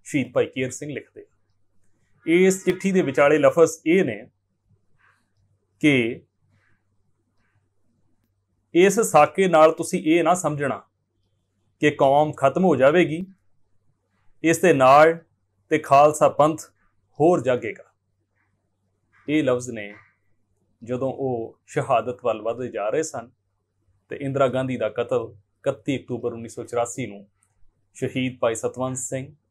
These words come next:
ਸ਼ਹੀਦ ਭਾਈ ਬੇਅੰਤ ਸਿੰਘ ਅਤੇ ਉਹਨਾਂ ਦੋਵਾਂ ਖਾਲਸਿਆਂ ਨੂੰ ਪ੍ਰੇਰਨ ਵਾਲੇ ਭਾਈ ਕੇਹਰ ਸਿੰਘ ਹੁਣਾਂ ਦੇ ਯੋਗਦਾਨ ਦੇ ਨਾਲ ਹੋਇਆ।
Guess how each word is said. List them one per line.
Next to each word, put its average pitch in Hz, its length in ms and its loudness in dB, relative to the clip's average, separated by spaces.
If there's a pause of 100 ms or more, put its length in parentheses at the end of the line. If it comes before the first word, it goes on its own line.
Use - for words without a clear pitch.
(240)
ਸ਼ਹੀਦ 117 300 -10
ਭਾਈ 107 180 -4
ਬੇਅੰਤ 127 320 -10
ਸਿੰਘ 139 320 -12 (560)
ਅਤੇ 135 220 -2
ਉਹਨਾਂ 185 260 -2
ਦੋਵਾਂ 165 320 0
ਖਾਲਸਿਆਂ 135 500 -2
ਨੂੰ 143 140 -10
ਪ੍ਰੇਰਨ 131 380 -6
ਵਾਲੇ 107 380 -4 (640)
ਭਾਈ 107 400 -4 (280)
ਕੇਹਰ 165 200 -2
ਸਿੰਘ 139 300 -10
ਹੁਣਾਂ 113 200 -8
ਦੇ 98 180 -16 (400)
ਯੋਗਦਾਨ 120 380 -6
ਦੇ 117 100 -8
ਨਾਲ 113 280 -4
ਹੋਇਆ। 123 260 -8